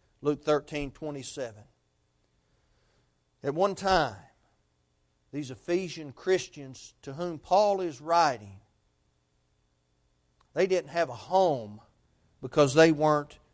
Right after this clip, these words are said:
children of God, because they were without Christ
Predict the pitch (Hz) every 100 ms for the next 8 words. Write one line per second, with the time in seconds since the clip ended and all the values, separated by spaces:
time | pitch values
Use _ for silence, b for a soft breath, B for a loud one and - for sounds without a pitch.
0 | _ - 160 147 139 135 135 - 127 113
1 | 139 127 113 101 - - _ 131 - 151
2 | 131 151 151 139 135 131 131 139 131 -
3 | _ _ _ _ - - 160 143 98 -
4 | - -